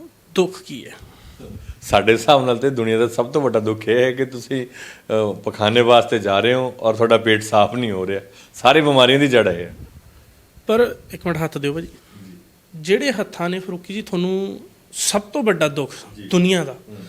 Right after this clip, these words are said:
Speaker 1: ਜਿਹੜਾ ਦੁਨੀਆ ਦਾ ਸਭ ਤੋਂ ਵੱਡਾ ਦੁੱਖ ਹੈ ਨਾ ਫਰੂਕੀ ਜੀ,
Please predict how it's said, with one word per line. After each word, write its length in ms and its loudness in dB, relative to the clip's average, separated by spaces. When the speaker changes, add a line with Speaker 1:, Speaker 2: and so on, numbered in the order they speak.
Speaker 1:
ਜਿਹੜਾ 220 -2
ਦੁਨੀਆ 320 -4
ਦਾ 80 -2
ਸਭ 180 -6
ਤੋਂ 180 -8
ਵੱਡਾ 200 -2
ਦੁੱਖ 260 -6
ਹੈ 40 -6
ਨਾ 60 -6
ਫਰੂਕੀ 340 -10
ਜੀ, 140 -14